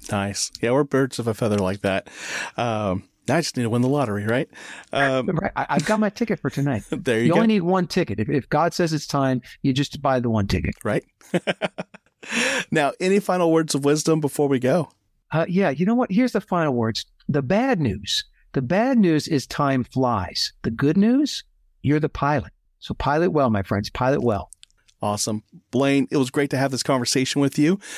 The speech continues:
Speaker 1: And, uh, I look forward to staying in touch with you.
Speaker 2: All right. Looking forward to it. Take care.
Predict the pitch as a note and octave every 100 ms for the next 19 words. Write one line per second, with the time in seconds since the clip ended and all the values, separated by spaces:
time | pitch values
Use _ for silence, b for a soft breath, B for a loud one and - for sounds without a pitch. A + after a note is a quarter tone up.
0 | B - A#2+ A#2 A#2 A#2 A2+ B2+ B2 A#2+
1 | A#2 A2+ b b b b - D#3 - C3+
2 | B2 D3+ C3 D3 G3+ - A2 G2 _ _
3 | _ - B2 F3 - C3+ D3+ F3 D3+ -
4 | G#2+ - C3 - A2